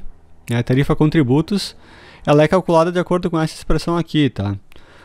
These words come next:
O que acontece? Ah, a tarifa homologada pela aneel, que é a tarifa sem tributos, é, são essas duas aqui, ó, pra tusd e pra T E, tá? São essas aqui. Aí, pra mim colocar a carga de impostos, né, que eu tenho na energia elétrica, que é pis, cofins e C M S,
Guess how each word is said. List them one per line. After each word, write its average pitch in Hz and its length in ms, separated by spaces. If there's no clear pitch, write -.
O 139 80
que 147 120
acontece? 156 720
Ah, 143 400
a 143 40
tarifa 165 440
homologada 170 580
pela 170 220
aneel, 151 340
que - 80
é 131 40
a - 20
tarifa 131 420
sem 156 480
tributos, 143 500
é, 160 160
são 160 180
essas 156 200
duas 156 180
aqui, 170 240
ó, 123 100
pra 117 200
tusd 151 340
e - 20
pra 165 180
T 170 120
E, 151 240
tá? 107 240
São 123 160
essas 147 220
aqui. 143 340
Aí, 135 160
pra 165 200
mim 180 120
colocar 185 380
a 196 60
carga 165 280
de 160 120
impostos, 151 500
né, 131 100
que - 80
eu 131 60
tenho 143 240
na 131 260
energia 131 300
elétrica, 165 340
que 127 100
é 120 40
pis, 147 240
cofins 143 380
e - 20
C - 140
M 151 120
S, 160 460